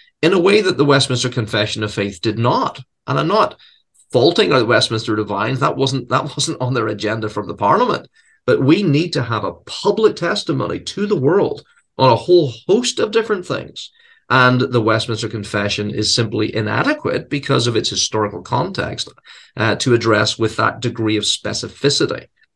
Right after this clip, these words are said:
I do believe certainly that, you know, the larger catechism on the seventh commandment has plenty of stuff that will help us address, say, the L G B T issue. But I'm talking about a contemporary document,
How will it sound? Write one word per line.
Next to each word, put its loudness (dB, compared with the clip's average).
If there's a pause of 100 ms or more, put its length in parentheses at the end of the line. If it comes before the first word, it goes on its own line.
(160)
I -2
do 6
believe 4
certainly 0
that, -6 (380)
you -4
know, -4
the -6
larger -2
catechism 2
on -2
the 0
seventh -2
commandment 0
has -6
plenty 4
of 4
stuff 0 (280)
that 0
will 2
help 2
us 0
address, -2 (180)
say, 0
the -6
L -2
G -6
B -6
T -2
issue. 0 (440)
But 2
I'm 2
talking -2
about 0
a -2
contemporary 0
document, -2